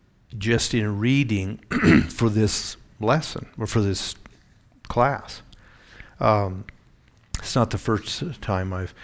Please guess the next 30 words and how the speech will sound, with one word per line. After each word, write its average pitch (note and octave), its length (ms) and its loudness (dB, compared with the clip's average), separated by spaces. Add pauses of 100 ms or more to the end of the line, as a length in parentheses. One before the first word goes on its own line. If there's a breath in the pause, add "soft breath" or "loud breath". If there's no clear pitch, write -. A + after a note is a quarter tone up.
(500 loud breath)
taught G2+ 260 4
ethics, A#2 480 0
but G2+ 120 -4
I'm G2+ 120 -4
just G2+ 240 -4
reminded G#2 720 2
of G2 180 -2
how G#2+ 280 0
much G2+ 420 -4 (680 loud breath)
there's G#2 300 0
a A2 60 4
lot A2+ 260 6
of C3 80 -2
people A2+ 320 2
that G#2 120 -2
wanna G#2+ 260 -2
go G#2+ 160 0
get G#2 240 -2
their G2 160 0
little G#2+ 360 0 (300)
green A2 340 2
and G2+ 160 0
yellow G#2 360 2
boxes G2+ 520 0
of F2 80 -4
crayons, G#2+ 640 -2
you G#2 100 -2
know, G2+ 260 -2
sixteen G#2 720 -4
crayons, G#2+ 560 -2